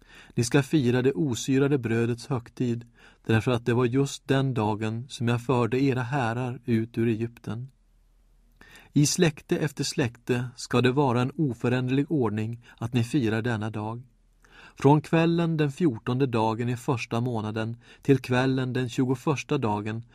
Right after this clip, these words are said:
ska ni äta osyrat bröd. Under sju dagar får ingen surdeg finnas i era hus, ty var och en som äter syrat bröd ska utstötas ur Israels menighet,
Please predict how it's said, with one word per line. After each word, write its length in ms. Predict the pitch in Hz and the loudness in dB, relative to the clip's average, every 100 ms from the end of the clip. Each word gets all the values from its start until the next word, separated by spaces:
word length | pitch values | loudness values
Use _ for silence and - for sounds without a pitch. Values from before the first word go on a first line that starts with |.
| - - | -20 -10
ska 200 | - 117 | 0 0
ni 80 | |
äta 340 | 131 135 107 123 | 2 -2 -2 -4
osyrat 600 | 151 117 - 113 120 117 | -4 -4 -4 -6 -6 -4
bröd. 420 | 113 120 113 135 _ _ _ _ _ - - - | -4 -2 -6 -10 _ _ _ _ _ -20 -10 2
Under 240 | 131 139 | 6 6
sju 320 | - 160 165 | 6 6 6
dagar 500 | 151 151 110 113 117 | 4 2 0 0 -2
får 220 | 117 139 | 2 0
ingen 280 | 175 147 151 | 2 0 0
surdeg 560 | - 151 117 107 113 113 | 0 0 2 2 -2 -2
finnas 400 | 143 110 113 117 | -4 -2 -2 -2
i 100 | 120 | -2
era 140 | 117 | -2
hus, 440 | 110 107 110 - - - - - | -2 -4 -6 -14 -20 -20 -20 -2
ty 120 | 131 | 2
var 280 | 131 147 156 | 6 6 6
och 100 | 147 | 2
en 260 | 120 117 117 | 0 -2 -2
som 200 | 131 131 | -4 -4
äter 280 | 131 117 | -4 -4
syrat 500 | 120 - 139 139 139 | -6 -2 0 0 -2
bröd 360 | - 110 107 113 _ _ - | 0 0 0 -4 _ _ -12
ska 200 | - 123 | -2 0
utstötas 800 | 151 120 - - 139 131 120 131 | 2 0 -4 0 0 0 -4 -4
ur 140 | 127 | -4
Israels 540 | 135 101 - 110 113 131 | -4 -4 -4 -4 -4 -4
menighet, 760 | 127 104 107 127 117 120 - | -4 -4 -6 -8 -8 -12 -20